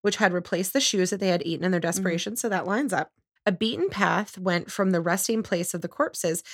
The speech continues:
Speaker 1: to a crude shelter that was used by Packer, and there was evidence to suggest that the deaths might possibly have occurred before the supplies were totally exhausted.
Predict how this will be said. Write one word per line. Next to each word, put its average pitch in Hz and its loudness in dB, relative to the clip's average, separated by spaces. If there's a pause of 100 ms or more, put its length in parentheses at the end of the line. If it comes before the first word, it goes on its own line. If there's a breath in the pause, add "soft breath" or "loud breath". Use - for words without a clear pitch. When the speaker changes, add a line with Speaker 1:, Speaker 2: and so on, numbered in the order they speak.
(220 loud breath)
Speaker 1:
to 254 -2
a 226 -2
crude 359 0
shelter 185 2
that 170 0
was 180 0
used 156 -4
by 156 -4
Packer, - -6 (420 loud breath)
and 190 4
there 180 6
was 190 2
evidence 220 2
to 247 -2
suggest - -2
that 196 -8
the 208 -4
deaths 165 -4
might 160 -4
possibly 294 -4
have 277 -2
occurred 165 -4
before 170 -4
the 180 -6
supplies 160 -6
were 180 -8
totally 165 -6
exhausted. 190 -8